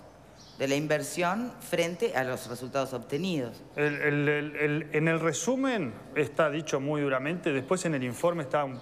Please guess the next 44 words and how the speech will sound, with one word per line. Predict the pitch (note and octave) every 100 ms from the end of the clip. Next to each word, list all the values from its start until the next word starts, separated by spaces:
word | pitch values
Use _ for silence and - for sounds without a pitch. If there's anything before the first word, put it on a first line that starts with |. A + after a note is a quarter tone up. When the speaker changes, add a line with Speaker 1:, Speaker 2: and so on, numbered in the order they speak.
| -
Speaker 2:
un | C#3 B2
poco | D3+ C#3
más | D3 C#3
matizado, | C3+ B2 - D#3+
un | A#2
Speaker 1:
Ah. |
Speaker 2:
informe | C3+ - C#3+ C#3
más | C#3
largo | D3+ D#3
que | C3+
todavía | C3+ D3 - - -
está | - D3
en | C3+
inglés, | C3 D3
no | C#3+
se | C3+
tradujo. | C3 C3+ D3 E3 - - - - -
Dice | D#3 E3 E3+
básicamente | G3 F#3 D#3+ D3+ C3+ C3+
que |
el | C#3
presupuesto | D3 C#3 C#3+ D#3+ -
aumentó, | C3+ C#3 C#3 F#3
pero | F#3 D3+
es | C#3
insuficiente. | A#2+ A#2 A#2 D#3 E3 E3 F#3 - - -
Speaker 1:
Sí. | C#3 C3
Speaker 2:
Dice | C3+ D#3+ E3
que | D#3+
hay | E3
un | C#3+
problema | C#3+ C#3+ D#3+ D3+
de | C3+
transparencia | C3 A#2+ - C3 D#3 D3+ - B2+ A2+
Speaker 1:
Sí. | - D3
Speaker 2:
en | C3+
cómo | C#3+ D3
se | B2
asignan | A#2+ - C3+ B2
los | A#2
recursos. | B2 A#2 D#3 D3 E3 E3+ -
Speaker 1:
Ah. | - - - C#3
Speaker 2:
Este, | B2+ - C#3 C3+ -
y | D#3+ E3+ F#3 F3+